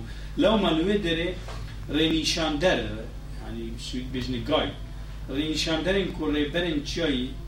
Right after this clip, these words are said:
ریبارن چیای باش ناز کرن هبون. او دکتن پیشیا برن مروفان، وان او بر بکوبیت کا جودی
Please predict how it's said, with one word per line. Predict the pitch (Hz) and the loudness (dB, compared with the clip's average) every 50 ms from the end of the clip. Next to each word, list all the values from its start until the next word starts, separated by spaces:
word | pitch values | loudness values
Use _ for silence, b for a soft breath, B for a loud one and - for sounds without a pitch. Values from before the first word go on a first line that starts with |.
| - - 135 131 139 | -8 -6 -6 -2 0
ریبارن | 147 143 143 151 160 170 151 127 120 110 113 110 110 | 2 2 2 2 2 2 2 2 0 -2 -2 -4 -4
چیای | - - 147 143 135 131 | -4 -2 -2 0 0 0
باش | 120 - 147 156 151 - - - | 0 0 0 0 0 0 -2 -2
ناز | - - 175 - - - | 0 0 0 0 -2 -4
کرن | - - 185 190 190 185 B B B B - | -4 -2 -2 -2 -2 -2 B B B B 0
هبون. | 139 123 127 123 110 107 107 B B B B B B | 0 0 0 0 -2 -2 -4 B B B B B B
او | - 185 190 190 | 2 4 4 4
دکتن | - 170 170 - 185 180 180 156 | 4 2 0 -2 -2 0 0 -2
پیشیا | 139 156 151 143 - - - 190 170 147 | -2 -2 -2 0 0 0 2 2 2 2
برن | 135 - 170 170 156 143 | 2 0 0 2 4 4
مروفان، | 139 135 151 160 170 170 180 185 190 190 - B B B B - | 4 4 2 2 0 2 2 2 2 0 -2 B B B B 2
وان | 147 175 190 185 180 185 | 4 4 4 4 4 4
او | 185 185 170 156 | 4 4 4 4
بر | 170 170 | 0 0
بکوبیت | 156 143 139 127 - 160 - - - - - - | 0 -2 -4 -4 -4 -4 -4 -4 -6 -8 -4 0
کا | 156 139 | 0 0
جودی | 120 113 123 127 - 175 175 | 0 0 -4 -4 -4 -4 -4